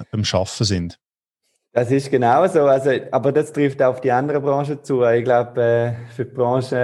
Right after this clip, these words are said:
Speaker 2: ist es eine Möglichkeit gewesen, um gegenüber ihren Stakeholdern, den Mitgliedern zu zeigen, was ihren Wert ist. Und, äh, eben, wir haben, wir haben jetzt können,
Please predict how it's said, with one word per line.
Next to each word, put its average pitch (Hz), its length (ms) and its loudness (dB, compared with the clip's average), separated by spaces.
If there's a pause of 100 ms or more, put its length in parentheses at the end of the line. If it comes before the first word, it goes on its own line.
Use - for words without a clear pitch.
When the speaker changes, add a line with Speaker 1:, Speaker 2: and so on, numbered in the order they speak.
(160)
Speaker 2:
ist 117 240 -4
es - 80 -6
eine 123 140 0
Möglichkeit 123 520 0
gewesen, 120 280 -4
um 117 180 -4
gegenüber 120 480 0
ihren 120 300 0
Stakeholdern, 117 680 0
den 117 120 0
Mitgliedern 117 440 0
zu - 80 -14
zeigen, 110 360 0
was 110 160 -6
ihren 113 240 0
Wert 113 400 0
ist. - 260 -4
Und, 107 300 -8
äh, 104 160 -2
eben, 107 200 -4
wir 117 140 0
haben, 104 260 0
wir 110 140 -4
haben 110 140 -2
jetzt 104 180 -6
können, 110 520 0